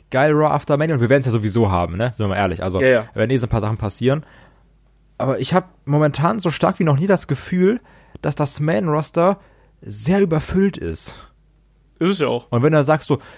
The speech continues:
Speaker 1: ja, und die schmeißen wir noch rein und die sind cool und oh, da gibt's einen Pop. Und dann denkst du wieder nur von der Wand bis zur Tapete,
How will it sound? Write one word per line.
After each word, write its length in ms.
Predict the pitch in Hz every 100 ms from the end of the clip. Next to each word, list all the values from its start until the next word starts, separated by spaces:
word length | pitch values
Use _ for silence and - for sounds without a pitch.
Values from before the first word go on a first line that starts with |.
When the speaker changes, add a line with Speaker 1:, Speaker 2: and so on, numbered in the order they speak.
| -
Speaker 1:
ja, 120 | 160
und 120 | 160
die 60 | 214
schmeißen 340 | - 151 -
wir 20 | 139
noch 240 | 120 107
rein 220 | 123 127
und 120 | 139
die 40 | 185
sind 220 | 165 143 -
cool 140 | 151 127
und 80 |
oh, 80 | 120
da 140 | 151 170
gibt's 200 | 147 -
einen 120 | 143
Pop. 260 | 160 190 - - - 120
Und 160 | 127
dann 140 | 139 135
denkst 180 | 175 -
du 40 |
wieder 140 | 156 147
nur 160 | 151
von 140 | 170 156
der 80 | 127
Wand 120 | 147
bis 120 | 151
zur 100 | -
Tapete, 600 | 131 117 143 208 151 170